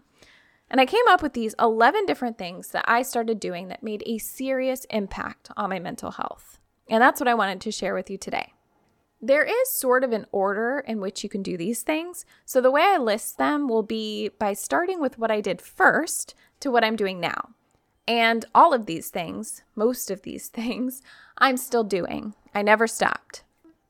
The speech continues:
And eleven things <laughs> might sound like a lot, but I implemented these things one step at a time, and they're all simple enough that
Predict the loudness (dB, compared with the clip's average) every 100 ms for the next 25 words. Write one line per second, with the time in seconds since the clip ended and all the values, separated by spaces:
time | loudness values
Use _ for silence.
0 | _ _ 0 2 2 4 4 4 0 0
1 | -2 -2 -2 0 0 0 0 0 -2 -4
2 | -4 0 0 0 -4 -16 _ _ _ 6
3 | 8 8 6 2 4 2 0 0 0 0
4 | 0 0 2 0 -2 -4 -4 -2 -2 0
5 | 0 -4 -8 0 2 2 2 0 2 0
6 | -2 -6 -8 -8 -10 -12 _ _ _ _
7 | _ _ 0 4 4 6 6 6 0 -4
8 | -4 -4 -6 -6 -6 -6 -8 -2 2 4
9 | 2 -2